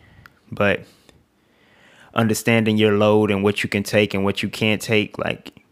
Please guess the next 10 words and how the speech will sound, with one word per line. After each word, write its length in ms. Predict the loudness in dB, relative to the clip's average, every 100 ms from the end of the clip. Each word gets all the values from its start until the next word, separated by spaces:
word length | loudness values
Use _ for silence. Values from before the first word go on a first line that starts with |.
| _ _ _
sometimes 500 | -4 -4 -2 -2 0
you'll 120 | 0
have 160 | 0 0
to 80 | -2
compromise. 880 | 0 0 0 0 0 -2 -6 -10 -16 _ _ _ _ _ _ _ _ _ -4
That's 180 | -4 -2
just 240 | -6 -4
truth, 360 | -2 0 -2 -8 -20 _
you 100 | -2
know? 260 | 0 -2